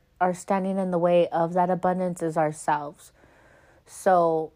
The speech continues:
um, tomorrow is gonna be the new moon in Aquarius. Write your intentions down that you do want for yourself. That way you can see it on paper. Um, on a spiritual aspect, you're letting it out to the universe, letting your an-,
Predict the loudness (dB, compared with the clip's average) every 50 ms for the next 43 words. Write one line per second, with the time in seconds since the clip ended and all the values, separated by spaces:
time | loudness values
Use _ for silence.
0 | -8 -6 -4 -2 -2 -2 -2 -4 -6 -8 -10 -8 -6 -2 0 0 2 2 2 2
1 | 0 0 -2 -2 -2 -2 -2 0 0 -2 -2 -2 -4 -4 -4 -4 -4 -4 -4 -2
2 | -2 -2 -2 -4 -4 -4 -6 -6 -6 -8 -6 -4 -2 0 0 2 2 4 4 4
3 | 2 2 -2 -8 -20 -20 _ _ _ _ _ _ _ _ _ _ _ 2 4 6
4 | 6 4 4 4 2 2 2 0 0 0 0 -2 0 -2 -2 -2 -2 -2 -2 0
5 | 0 0 2 2 0 -2 -2 -2 -4 -4 -4 -2 -2 -2 -2 -2 -4 -6 -6 -8
6 | -6 -4 -2 -2 -2 -2 -2 2 4 6 6 6 6 2 -2 -10 -2 2 2 2
7 | 4 4 4 2 2 0 -2 -4 -4 -2 -2 0 0 0 -2 -2 -2 -2 -2 -2
8 | 0 0 0 0 0 -2 -4 -10 -20 -20 -20 -20 -20 -20 -20 _ -4 0 2 2
9 | 2 2 0 -2 -4 -6 -10 -10 _ -6 -4 -4 -4 -4 -2 2 2 2 2 0
10 | -2 -2 -2 -2 -2 -2 -2 -2 -2 -2 -2 -4 -2 0 2 2 0 0 -2 -2
11 | 2 2 2 2 2 -2 -8 -8 -6 -6 -6 -6 -6 -4 -2 -2 -2 0 -2 -2
12 | -2 -2 -2 -4 -6 -6 -6 -6 -8 -8 -8 -8